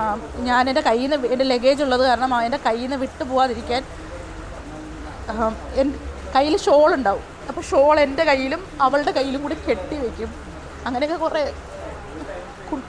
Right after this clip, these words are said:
കുട്ടികളെ വളർത്താനൊക്കെ ഭയങ്കര പാടാണ്. പ്രത്യേകിച്ച് സിംഗിൾ മദറൊക്കെ ആകുമ്പോൾ ഒരുപാട് ബുദ്ധിമുട്ടുകളുണ്ട്. ഇപ്പം നമ്മൾ ഇത് നമ്മളുടെ ലൈഫുമായിട്ട് റിലേറ്റഡ് ആയിട്ടുള്ള ഒരുപാട് കാര്യങ്ങൾ കാണുമ്പോൾ നമ്മൾ നമ്മുടെ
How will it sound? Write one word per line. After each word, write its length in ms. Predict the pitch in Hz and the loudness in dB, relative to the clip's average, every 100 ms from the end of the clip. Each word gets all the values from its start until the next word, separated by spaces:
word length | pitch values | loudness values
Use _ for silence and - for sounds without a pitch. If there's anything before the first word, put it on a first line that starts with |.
| - | -8
കുട്ടികളെ 320 | 269 233 320 339 | -4 2 4 6
വളർത്താനൊക്കെ 420 | 277 262 285 302 269 | 4 2 0 4 2
ഭയങ്കര 240 | 240 269 262 | 2 0 4
പാടാണ്. 380 | 226 233 233 226 240 - - 294 | 4 4 2 -2 -8 -12 -10 -8
പ്രത്യേകിച്ച് 360 | 220 285 269 294 | 0 0 0 -4
സിംഗിൾ 220 | 311 269 311 | -2 0 4
മദറൊക്കെ 320 | 277 269 285 302 | 4 4 4 2
ആകുമ്പോൾ 200 | 277 294 - - - - - - 262 | 4 2 -2 -12 -12 -14 -14 -6 0
ഒരുപാട് 300 | 262 339 349 302 | 4 6 6 2
ബുദ്ധിമുട്ടുകളുണ്ട്. 680 | 269 269 277 269 240 233 - - - - - - 220 - 202 208 214 208 208 - - - - - - - - - - | 0 -2 -2 -2 -2 -8 -10 -10 -12 -14 -14 -14 -14 -12 -12 -12 -12 -12 -10 -10 -10 -12 -12 -12 -12 -16 -16 -16 -14
ഇപ്പം 140 | - 240 | -6 -2
നമ്മൾ 160 | 240 269 285 - - - 240 202 | 2 4 2 -2 -12 -10 -8 -6
ഇത് 100 | 233 254 247 269 | 0 0 0 0
നമ്മളുടെ 280 | 269 294 330 311 | 4 6 6 6
ലൈഫുമായിട്ട് 500 | 294 - 302 302 302 | 4 0 -2 -2 -2
റിലേറ്റഡ് 360 | 277 269 285 277 | -2 0 0 2
ആയിട്ടുള്ള 240 | 269 277 285 | 0 2 -2
ഒരുപാട് 260 | 233 254 262 285 - - - - - - - | 2 2 0 -6 -12 -16 -16 -16 -16 -14 0
കാര്യങ്ങൾ 340 | 240 233 262 240 | 4 6 4 4
കാണുമ്പോൾ 340 | 269 247 262 262 | 6 6 4 4
നമ്മൾ 160 | 240 277 | 4 2
നമ്മുടെ 200 | 294 277 | 2 0